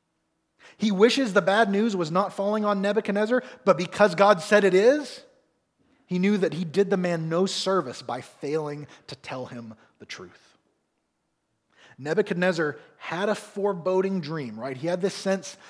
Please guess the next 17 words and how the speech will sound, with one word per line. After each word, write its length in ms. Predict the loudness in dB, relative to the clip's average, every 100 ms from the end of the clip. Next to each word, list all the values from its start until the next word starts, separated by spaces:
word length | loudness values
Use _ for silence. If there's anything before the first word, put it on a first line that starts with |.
| -20 -20 -20
of 140 | -14
something 480 | -2 0 0 -2 0
is, 180 | -2 -6
is, 320 | -12 -12 -18 -18
is 160 | -18
bad, 600 | -14 -4 2 4 4 2
something 260 | -4 -6 -6
is 140 | -6
coming, 400 | -4 -2 -2 -4 -10 -18 -8
but 120 | -8
he 240 | 2 4
needed 460 | 4 4 4 2 0
from 220 | -2 2
Daniel 380 | 4 4 4 0
this 200 | -2 -8
clear 240 | -4 -2
message. 540 | -2 -6 -10 -20 -20